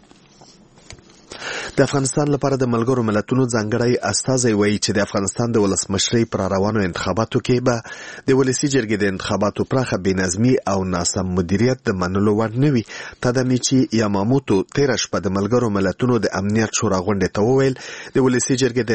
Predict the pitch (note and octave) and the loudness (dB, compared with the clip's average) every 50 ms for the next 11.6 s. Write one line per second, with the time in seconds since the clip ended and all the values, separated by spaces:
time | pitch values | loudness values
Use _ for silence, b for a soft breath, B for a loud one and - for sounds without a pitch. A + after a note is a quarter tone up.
0 | G#2 F#2+ - - - G2 A2 B2 B2 - A2+ F#2+ F2 - - G2 F#2+ F#2 F2+ F#2+ | -2 -2 -4 -4 -2 0 0 0 0 0 0 0 0 0 -2 -2 -2 -2 0 0
1 | F#2+ - - - F2+ F2 F2+ F#2+ G2+ B2 C3 C#3 C#3+ D3 C3+ B B B B B | -2 -2 -2 -2 0 0 2 2 2 4 4 4 2 2 0 B B B B B
2 | B - G#2 G#2 G2 - - - G2 F2+ - - - F#2+ F#2 F2+ - G#2+ G#2 A#2+ | B -4 -2 -2 -2 -2 -2 -4 -4 -4 -4 -4 -2 -2 -2 0 0 0 2 2
3 | A2+ - - F#2+ - - F2 E2+ F2 F2 G2 G#2+ G#2 G2 F2+ - - F#2 E2+ F2 | 0 0 -2 -4 -2 -2 -2 0 0 2 2 2 2 0 0 0 -2 -2 0 2
4 | A#2 B2 A#2 G2+ E2+ E2 F2 E2+ F2 E2+ E2+ F2+ F#2+ G#2 A#2 B2+ C3+ C3 C3 B | 2 2 2 0 0 0 -2 0 0 -2 -2 0 0 2 2 2 2 0 -2 B
5 | B B B B B B B B B B - - B2 A2+ G#2 G2 G#2 G2+ F#2+ F#2 | B B B B B B B B B B -4 0 2 2 2 2 2 0 0 0
6 | F2 - - G#2 F#2 F2 G2 F#2+ - A#2 - - - G#2 G2 F#2+ F2 - G#2 A2 | -2 -4 -2 -2 -2 -2 -2 0 0 -2 -2 0 -2 0 0 0 0 2 0 2
7 | A#2+ C#3 C3+ B2 G#2+ G2 F2+ - - G2 F#2 F#2+ G2+ A2 A2+ G#2 - G2+ F#2 F#2 | 2 2 2 2 2 0 0 -2 -2 0 0 2 2 2 0 0 0 -2 0 2
8 | F#2 F#2 F2+ E2+ - - G2 E2+ G#2 A#2 A#2+ G#2+ - - A#2+ A2+ B2 A#2+ - - | 2 2 2 0 -2 -2 -2 0 2 0 0 0 0 0 2 2 2 0 -2 -2
9 | G#2 G2+ F#2+ F#2+ A2 G#2 G2 - - D3+ C3 A2+ G2+ A2+ A2+ B B B B B | -2 -2 0 0 0 0 0 0 2 2 2 2 2 2 0 B B B B B
10 | B B D#2+ G2 G2+ G#2 G#2 G#2 G2+ G#2+ A#2 A#2+ A2+ - - B2 A#2+ A#2+ - - | B B 0 0 2 2 2 0 0 2 2 0 0 2 2 2 2 2 0 -2
11 | - A#2 G#2 G#2 B2 C3 D3 D3 C3+ A#2 - C3 | -2 -2 -2 0 0 0 2 2 0 0 0 -2